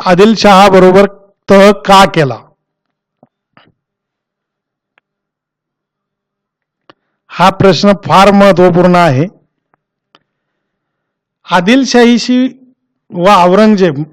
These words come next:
याने शाहिस्ते खानाला पाठवलं होतं. अशा दोन शत्रूबरोबर एकाच वेळी लढणे ही गोष्ट बरोबर होणार नाही, हे शिवाजी महाराजांनी लक्षात घेतले आणि म्हणून अगोदर एका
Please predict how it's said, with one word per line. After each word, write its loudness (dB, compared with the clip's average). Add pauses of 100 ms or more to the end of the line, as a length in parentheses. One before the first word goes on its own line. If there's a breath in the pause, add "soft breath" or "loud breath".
(200)
याने -2
शाहिस्ते -4
खानाला -2
पाठवलं -4
होतं. -6 (680 soft breath)
अशा 0
दोन 0
शत्रूबरोबर 0
एकाच -2
वेळी -2
लढणे -2 (140)
ही -6
गोष्ट -4
बरोबर -2
होणार -2
नाही, -8 (500)
हे -2
शिवाजी -4
महाराजांनी -4
लक्षात -4
घेतले -8 (800)
आणि -4
म्हणून -2
अगोदर -4
एका -2